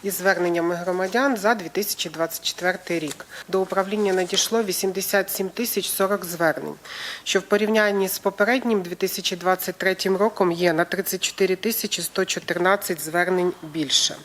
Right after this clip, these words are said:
Зокрема, за наданням субсидій в звітному році за-, е, надійшло дві тисячі триста сорок шість звернень. За наданням пільг тисяча вісімсот п'ятдесят чотири, що є на тисячу сто звернень більше, ніж в попередньому році.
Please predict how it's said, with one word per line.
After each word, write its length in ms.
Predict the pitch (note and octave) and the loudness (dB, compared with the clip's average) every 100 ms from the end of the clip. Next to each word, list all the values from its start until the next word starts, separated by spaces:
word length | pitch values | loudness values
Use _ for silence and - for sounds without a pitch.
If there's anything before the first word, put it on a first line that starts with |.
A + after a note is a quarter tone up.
| - - - | -14 -14 -2
Зокрема, 480 | F#3 G#3 A3+ A#3 A3+ | 0 4 4 4 4
за 120 | A3+ | 4
наданням 420 | A3 G#3+ A3 A3 | 4 4 4 2
субсидій 540 | A3 G3+ - B3+ A3 | 0 -4 0 0 2
в 40 | G3 | -2
звітному 500 | F3+ G#3 G#3 G#3 G3+ | 0 -2 4 4 6
році 380 | A3 A#3+ - F#3+ | 6 4 2 2
за-, 180 | F3+ F#3+ - | 2 0 0
е, 180 | F3 F3 | 4 6
надійшло 680 | F#3+ F#3 G3+ - G#3 G3 | 4 4 2 4 6 6
дві 180 | F3 F#3+ | 4 0
тисячі 420 | G3 A#3 G#3+ - | 0 0 0 -2
триста 360 | - F#3+ G#3 F3+ | 2 0 2 0
сорок 300 | - F3+ F3+ | 2 0 0
шість 300 | - G3 F3 | 0 0 -2
звернень. 520 | E3+ E3+ D#3 D3+ D3 D3+ F3+ - - - - - - - | 2 4 4 2 0 -4 -14 -20 -20 -20 -20 -20 -20 -12
За 140 | F3+ F#3 | 0 4
наданням 460 | F#3 F3+ F#3+ G3 F#3 | 4 6 4 4 2
пільг 240 | A3 A#3 - | 0 0 0
тисяча 420 | G#3+ G#3 G#3 F3+ | -2 0 0 0
вісімсот 560 | F3 - F3+ - G3+ | 0 0 0 2 0
п'ятдесят 520 | F#3 F3+ F3+ - F#3 - | 2 0 2 2 0 2
чотири, 520 | - E3+ E3+ D#3 D#3 - - - - | -4 0 0 2 0 -4 -14 -14 -12
що 140 | - F#3+ | -6 2
є 140 | G3+ | 4
на 100 | G#3 | 4
тисячу 480 | G3 A#3 A3 G3+ F#3+ | 4 0 0 -2 -2
сто 300 | - - G3 | -4 2 2
звернень 480 | F3+ F#3+ F#3+ F#3+ F#3 | 2 2 2 4 0
більше, 380 | F3+ A#3 - E3+ | 0 0 2 2
ніж 200 | F#3+ - | 2 2
в 40 | |
попередньому 680 | F#3 - E3+ F3 F#3 G3 F#3 | -2 2 2 4 4 4 6
році. 420 | E3+ D3 - | 4 2 -6